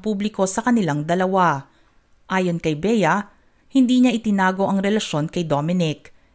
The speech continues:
Tiniyak muna nitong mabuti kung saan ba mapupunta ang relasyong iyon bago niya sabihin na may bago na siyang minamahal.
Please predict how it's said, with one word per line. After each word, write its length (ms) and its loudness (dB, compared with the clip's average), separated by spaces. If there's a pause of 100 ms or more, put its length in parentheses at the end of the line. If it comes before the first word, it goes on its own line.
(200)
Tiniyak 320 6
muna 320 6
nitong 320 2
mabuti 320 -2
kung 160 -4
saan 240 2
ba 80 4
mapupunta 640 0
ang 160 2
relasyong 480 0
iyon 400 0 (240)
bago 320 4
niya 160 2
sabihin 480 0
na 80 0
may 160 -2
bago 320 2
na 80 2
siyang 320 -2
minamahal. 800 -2